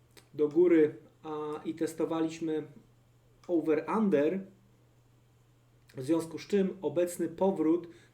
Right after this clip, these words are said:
to nic innego jak retest tej konsolidacji, ok? I tutaj z tego obronną ręką wyszliśmy w okolicach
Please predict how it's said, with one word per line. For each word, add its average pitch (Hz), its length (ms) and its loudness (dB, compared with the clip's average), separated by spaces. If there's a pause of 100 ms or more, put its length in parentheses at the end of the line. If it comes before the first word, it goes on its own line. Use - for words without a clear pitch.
to 131 60 -12
nic 175 260 -6
innego 170 360 -2
jak 156 180 0
retest 180 580 0 (200)
tej 156 160 -6
konsolidacji, 147 960 -6 (440)
ok? 139 180 -14 (600)
I 151 60 -16
tutaj 165 260 0
z - 120 -4
tego 165 420 0 (4000)
obronną 165 560 0
ręką 165 360 -2
wyszliśmy 160 480 -2
w 156 60 -4
okolicach 156 680 -2